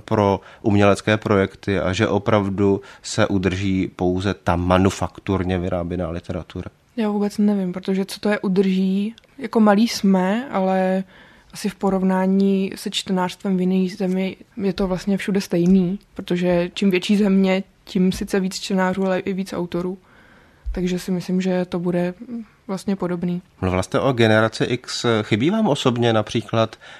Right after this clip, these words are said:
Speaker 1: nějaký generační román, který by rezonoval s vašimi názory? V Česku se mluví o generaci Husákových dětí, která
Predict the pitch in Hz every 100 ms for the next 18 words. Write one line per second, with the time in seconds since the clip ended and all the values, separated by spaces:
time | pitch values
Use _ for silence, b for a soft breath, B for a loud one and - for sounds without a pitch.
0 | B 92 - 104 92 101 90 87 85 -
1 | 104 107 101 98 87 80 90 - 98 95
2 | 90 87 87 92 95 95 B B 95 98
3 | 104 104 98 104 110 110 104 - 113 113
4 | 107 101 110 110 110 B - 123 - 123
5 | 131 117 113 107 107 117 107 107 107 107
6 | - 117 107 113 104 104 107 101 95 -
7 | 85 - 87 87 85